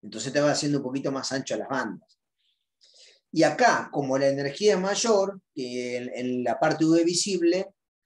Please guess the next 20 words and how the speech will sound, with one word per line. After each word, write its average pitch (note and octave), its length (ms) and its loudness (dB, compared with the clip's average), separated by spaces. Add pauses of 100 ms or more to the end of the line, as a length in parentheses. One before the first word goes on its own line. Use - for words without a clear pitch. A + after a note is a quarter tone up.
hay G3 320 2
una F3+ 420 0
energía D3+ 540 0
de D3+ 80 -2
excitación D3+ 800 -4
que F3 140 -4
es B2+ 80 -6
mayor C#3 420 -4
cuanto D3 240 -2
más C3+ 260 -6
fuerte D#3+ 580 0 (200)
son D3+ 420 -2
los C#3 200 0
enlaces B2 360 -2
que C3 60 -10
están C3 200 -2
enlazados B2+ 380 -2
en A2 60 -6
la G#2 80 -8
molécula. B2 480 -2